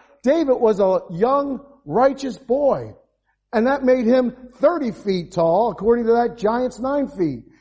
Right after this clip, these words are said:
He was, he, he had the righteousness of Christ, and it strengthened him. And he brought down that giant.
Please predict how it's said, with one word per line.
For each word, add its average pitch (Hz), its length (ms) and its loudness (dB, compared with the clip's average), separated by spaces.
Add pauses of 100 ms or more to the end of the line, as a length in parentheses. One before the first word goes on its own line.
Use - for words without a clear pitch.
(200)
He 247 140 0
was, 240 180 0 (160)
he, 214 280 -8 (240)
he 208 100 -4
had 214 120 2
the 170 80 0
righteousness 196 640 -2
of 185 140 -6
Christ, 202 420 0
and 156 100 -2
it 151 120 -4
strengthened 214 720 -2
him. 123 320 -10 (560)
And 151 100 -4
he 156 60 0
brought 175 320 0
down 180 220 -2
that 175 180 -2
giant. 151 480 -4